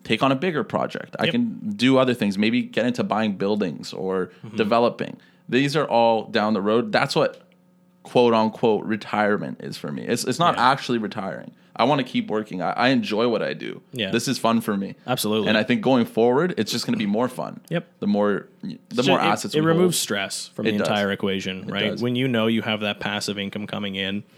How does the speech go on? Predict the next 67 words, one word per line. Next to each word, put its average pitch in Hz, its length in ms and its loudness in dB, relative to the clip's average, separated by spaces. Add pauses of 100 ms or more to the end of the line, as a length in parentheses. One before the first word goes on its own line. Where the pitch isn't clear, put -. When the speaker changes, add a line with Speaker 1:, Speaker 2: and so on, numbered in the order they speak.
(120)
Speaker 1:
Not 160 220 2
your 226 80 -2
first 196 300 -2
property, 110 360 4
though. 82 160 -2
Your 117 140 0
first 185 300 2
property 180 300 2
usually 147 280 0
Speaker 2:
Yeah, 254 60 4
it - 60 2
can 240 80 4
be 247 40 4
Speaker 1:
is, 240 60 2
Speaker 2:
pretty 247 140 4
Speaker 1:
is - 40 2
Speaker 2:
stressful. 139 340 2
Speaker 1:
a - 20 4
little 135 180 4
stressful. 123 460 2
Speaker 2:
That, 123 120 6
Speaker 1:
Maybe 131 140 2
Speaker 2:
that's 180 180 4
Speaker 1:
your 202 80 4
Speaker 2:
what 185 120 6
we're 175 60 6
here 151 100 6
Speaker 1:
second. 117 120 2
Speaker 2:
for, 107 160 0
though, 101 200 -8 (120)
right? 131 160 -2
Speaker 1:
Exactly. 98 500 0
And - 80 -10
Speaker 2:
We're 110 100 0
Speaker 1:
that's 117 180 4
Speaker 2:
here 113 80 6
to - 20 4
Speaker 1:
why, 110 60 4
Speaker 2:
guide 117 200 2
you. 104 100 2
Speaker 1:
you 113 40 2
know, 98 160 0
going 101 320 0
forward, 98 440 2
your 95 100 -4
fourth 98 360 0
or 95 80 -4
fifth, - 380 -4
you 101 100 -2
have 104 280 0
property 98 400 -2
management, 95 560 -4
you 104 80 -6
have 110 200 -2
other 92 200 -4
people - 280 -8
looking 87 280 -4
after 87 240 -4
your 98 100 -2
properties, 92 640 -8
your 107 120 2
babies, 104 680 2
literally 113 340 2
Speaker 2:
Yeah. 104 60 0
Speaker 1:
your 101 100 0
babies, 95 500 -6
Speaker 2:
Yeah. 107 200 -10